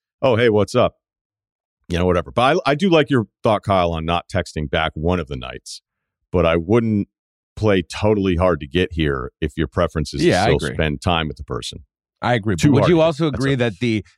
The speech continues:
Speaker 2: that the in-person visit and the long distance things, not for relationships, but for, like, dancing around this thing, we don't know what's going on, but when you see each other, doesn't that recharge the batteries a little bit? And that's all it really has to do, is just get to that,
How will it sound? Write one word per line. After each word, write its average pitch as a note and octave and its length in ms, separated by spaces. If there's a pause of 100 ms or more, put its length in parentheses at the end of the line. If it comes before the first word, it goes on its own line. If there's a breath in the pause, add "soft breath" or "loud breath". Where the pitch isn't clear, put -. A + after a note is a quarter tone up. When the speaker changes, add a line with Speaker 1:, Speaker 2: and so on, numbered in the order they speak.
Speaker 2:
that A#2 120
the G#2 180
in-person A#2+ 540
visit A2 400
and G#2 100
the F#2 80
long G2 280
distance G2+ 340
things, G#2+ 360 (240 soft breath)
not D3 220
for - 80
relationships, G#2+ 680
but F#2+ 160
for, F#2 100
like, E2 280 (440)
dancing G#2 400
around G2 400
this G#2 220
thing, A2 420
we G#2+ 140
don't G#2 120
know G#2 140
what's G#2 180
going A2+ 260
on, A2+ 180
but F#2+ 100
when F#2 140
you F2+ 80
see A#2 200
each A2+ 120
other, A#2 160
doesn't G#2+ 160
that A#2 140
recharge G#2+ 380
the G2 60
batteries F#2+ 380
a G2+ 40
little A2 180
bit? A#2+ 180
And G#2 100
that's G#2+ 160
all A#2 160
it G2+ 80
really F2 220
has E2+ 160
to - 60
do, F2+ 180
is D2+ 100
just - 140
get E2+ 160
to D#2 80
that, C#2 220